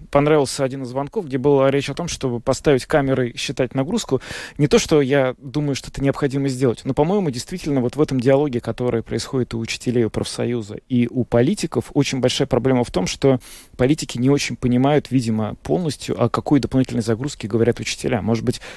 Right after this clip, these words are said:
сложность в том, что они реально, ну, как-то глазами не видят, насколько их, этой работы, на которую учителя всё время жалуются, что очень много административной работы, каких-то мелочей, которых раньше не было, насколько этого стало больше.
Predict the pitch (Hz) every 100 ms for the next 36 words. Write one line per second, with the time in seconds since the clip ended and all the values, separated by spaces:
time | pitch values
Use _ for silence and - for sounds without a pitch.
0 | - - 151 123 123 180 165 127 131 120
1 | 139 143 113 117 - - 120 117 131 139
2 | 135 123 120 139 127 113 - 139 - 120
3 | - - 135 117 113 160 175 135 - -
4 | - 120 117 127 120 - - 117 110 -
5 | - 113 113 120 113 104 - - 117 -
6 | 131 123 104 110 - 107 - 120 110 107
7 | 107 110 - - - - 131 - 120 117
8 | - 147 117 117 110 120 113 131 147 117
9 | 104 - - - - 110 - 117 - -
10 | 110 107 - - - -